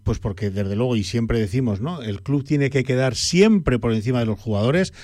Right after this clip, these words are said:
los jugadores pasan, eh, la institución no. Eh, per-, perdura, permanece en el tiempo y eso es absolutamente fundamental. Entonces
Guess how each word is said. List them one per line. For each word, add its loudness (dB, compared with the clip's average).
los 2
jugadores 2
pasan, 2
eh, 2
la 4
institución 2
no. 4
Eh, 0
per-, 4
perdura, 6
permanece 2
en 4
el -2
tiempo 0
y 6
eso 4
es -2
absolutamente 0
fundamental. 4
Entonces 4